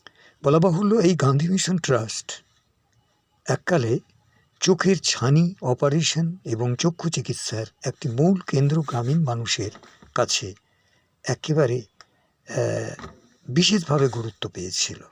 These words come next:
বর্তমানেও, বর্তমানেও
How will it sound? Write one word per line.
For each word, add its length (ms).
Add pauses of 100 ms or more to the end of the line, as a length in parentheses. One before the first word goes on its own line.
(800)
বর্তমানেও, 640 (2250)
বর্তমানেও 760